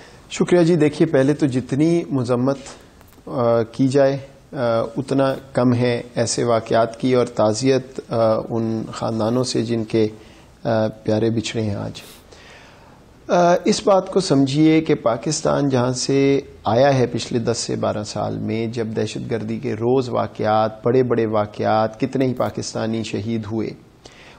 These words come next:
उसके बाद पाकिस्तान की काउंटर टेररिज्म कैपेसिटी जितनी बिल्डअप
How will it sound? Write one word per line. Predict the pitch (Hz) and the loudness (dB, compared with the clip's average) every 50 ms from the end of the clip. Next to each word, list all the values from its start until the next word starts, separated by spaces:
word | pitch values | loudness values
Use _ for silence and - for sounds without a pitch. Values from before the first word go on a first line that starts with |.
| - - | -10 -10
उसके | 294 - - 370 | -8 -4 -4 -2
बाद | 285 - - 220 220 - | 0 0 0 0 0 -2
पाकिस्तान | - 175 165 - 240 - - - 233 220 | -2 -2 -2 -2 -6 -4 -2 -2 -2 -2
की | 196 - 120 | -4 -6 -6
काउंटर | 87 - 160 151 160 156 151 - | -2 -2 -2 -2 0 -2 -4 -4
टेररिज्म | 170 - 156 147 151 165 170 165 | 0 0 0 0 0 -2 -4 -4
कैपेसिटी | - 151 - - 120 117 - - 143 - - 156 156 160 160 160 160 - - | -4 -4 -2 -2 -2 -2 -2 -6 -6 -2 -2 0 2 2 2 0 0 -2 -4
जितनी | 131 131 127 131 - 151 143 | -6 -6 -6 -4 -4 -4 -2
बिल्डअप | 127 113 123 127 123 139 139 135 | 0 0 0 2 2 2 2 0